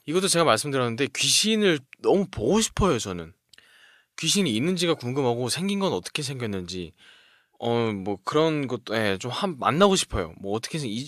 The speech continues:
이쯤 되면 만나고 싶기는 해요. 예. 정말 내가, 그 사람이 나를 해치게 할 수 있는지, 내가 그 사람을, 어쨌든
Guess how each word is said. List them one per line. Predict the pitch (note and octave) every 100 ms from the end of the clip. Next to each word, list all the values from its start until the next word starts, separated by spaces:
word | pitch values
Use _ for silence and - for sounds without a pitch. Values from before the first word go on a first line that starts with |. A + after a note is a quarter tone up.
| A#2
이쯤 | D3 G#3
되면 | F#3+ F3
만나고 | G#3 G#3+ F3 E3+
싶기는 | - - D3
해요. | C#3 D3+ F#2 - -
예. | G2+ F2+ F#2+ _ _ _
정말 | - C#3 A#2+
내가, | G#2+ C3+ A#2+ G#2 -
그 | -
사람이 | D3+ F#3 F#3 D#3+
나를 | G#2+ G#2 B2 A2+ G2
해치게 | C#3+ - - G3
할 | G2
수 | -
있는지, | F#2+ G2 G2 F#2 F2
내가 | G2 A2+
그 | A#2+ A2+
사람을, | A#2+ A2+ A2 E3+ G3+ _ - - _
어쨌든 | - D3+ G#3+ D#3+ D3 C3